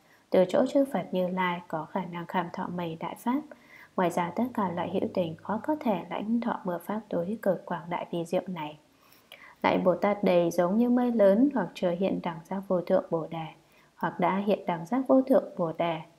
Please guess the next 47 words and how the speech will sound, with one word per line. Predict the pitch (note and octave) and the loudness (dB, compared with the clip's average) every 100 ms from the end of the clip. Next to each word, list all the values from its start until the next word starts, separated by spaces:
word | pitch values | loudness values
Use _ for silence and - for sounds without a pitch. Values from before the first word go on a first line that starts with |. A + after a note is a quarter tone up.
| - | -6
năng | F3+ D#3+ | -6 -4
vì | E3 D#3+ | -4 -4
vô | D#3 E3+ | -2 -4
lượng | E3+ - - | -2 -4 -2
vô | E3+ E3 | -2 -2
biên | E3+ E3 | -4 -4
hữu | F#3+ A#3 | -4 0
tình. | F#3 D#3+ - _ - - - | 0 -2 -8 _ -20 -20 -6
Khắp | - G3 | 0 4
tất | G3 G3+ | 4 2
cả | G3 E3+ D#3+ | 0 -4 -2
mưa | F#3 F3 E3+ | 0 0 0
không | F#3+ F3+ | -2 -2
thể | - E3+ | -4 -6
sánh | - E3+ E3+ | -6 -8 -8
với | - E3 F3+ | -6 -4 -2
mưa | G3+ F#3+ F#3+ | 0 -2 -2
pháp | G#3+ A#3 | -4 -2
vi | F#3 D#3+ | -2 -2
diệu, | - G#3+ - _ - - _ | -2 -2 -4 _ -20 -20 _
diệt | F#3+ F3 | 2 2
sạch | E3+ D#3+ | -2 -2
tất | - G3 | -2 0
cả | G3 E3 | -2 -4
trần | - F3 E3 | -4 -6 -4
cấu | - E3 E3 | -4 -4 -4
phiền | - F#3 D#3+ | -2 -2 -2
não, | E3+ G3+ C4 - G3 | -4 -2 -2 -4 -4
năng | F3+ F#3 | -4 0
khiến | G3 F3 A3+ C4 | 2 4 6 4
trùng | A3 E3+ | 4 -2
trùng | F#3 D#3+ | -6 -6
thiện | F#3 F#3+ - | -6 -6 -4
căn | F3 | -6
sanh | E3+ F3 D#3+ | -4 -8 -6
trưởng | F3 D#3 - | -8 -10 -14
thành | F3 D#3+ | -14 -8
thục. | F3 D3+ - - - - - - | -8 -8 -12 -20 -20 -20 -20 -4
Cho | G3 F3+ | 0 2
nên | F3 F3+ E3+ D#3+ - _ | 4 2 2 -4 -16 _
địa | F3+ F3 E3+ | 2 2 2
đây | F3 | -2
gọi | E3 E3+ E3 | -2 -4 -4
là | D#3+ D#3 | -4 -4
pháp | - C4 C#4 - | 0 0 0 0
vân | C4 B3 | 2 2
địa, | E3+ | 0